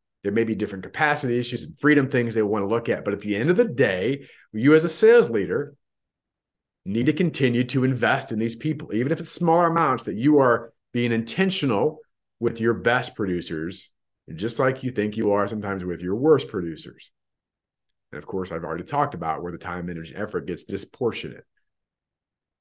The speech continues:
But you always think about, why do some of the best producers or team or talent leave your agency?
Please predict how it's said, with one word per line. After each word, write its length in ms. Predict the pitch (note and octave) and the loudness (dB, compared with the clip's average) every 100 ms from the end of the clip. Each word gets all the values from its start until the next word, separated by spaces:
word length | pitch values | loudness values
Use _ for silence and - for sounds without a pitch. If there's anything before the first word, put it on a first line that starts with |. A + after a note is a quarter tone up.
| _ _ _ - | _ _ _ -6
But 260 | A#2+ C#3 C3 | -2 0 2
you 60 | |
always 140 | D3+ D3+ | 2 2
think 140 | C#3 | 0
about, 160 | A2+ G2+ | 0 2
why 220 | A#2+ E3+ | 2 4
do 100 | F#3 | 2
some 200 | - C#3+ | 2 2
of 60 | |
the 60 | A#2+ | 2
best 460 | G#2+ B2+ C3+ - - _ _ _ - | 0 -2 -2 -8 -18 _ _ _ -4
producers 460 | C3 C3+ C3 G#2 | 0 2 0 -2
or 80 | G2 | -4
team 340 | F#2 C3 C3 A2 | -6 -2 -2 -2
or 120 | A2+ | -6
talent 420 | - B2 A#2 F2 | -6 -4 -4 -4
leave 420 | G2 B2 F#2 - | -2 -2 -2 -6
your 160 | F2 F2+ | -6 -2
agency? 460 | G#2+ B2+ - - | -2 -4 -10 -18